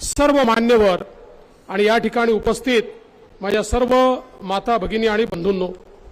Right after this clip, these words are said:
खरं म्हणजे अतिशय चांगलं मार्गदर्शन आपल्या सर्व नेत्यांनी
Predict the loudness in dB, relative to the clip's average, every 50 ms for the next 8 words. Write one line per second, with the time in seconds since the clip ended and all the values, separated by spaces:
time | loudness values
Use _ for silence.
0 | -20 -20 -20 -20 -20 _ _ _ -20 -20 -20 -20 -20 -20 -20 -20 -20 -20 -16 -8
1 | -4 -2 0 2 2 2 2 2 2 0 -2 -4 -6 -6 -6 -4 -2 -2 -2 -4
2 | -4 -4 -4 -4 -2 -2 -2 -2 -2 -2 -2 -2 -2 -4 -4 -4 -4 -2 -2 -2
3 | -2 -2 -6 -10 -16 -20 -20 -20 -20 -20 -20 _ _ _ _ _ _ -10 -8 -8
4 | -6 -4 -4 -4 -4 -4 -4 -4 -2 0 0 0 0 0 0 0 0 0 0 2
5 | 0 0 0 -4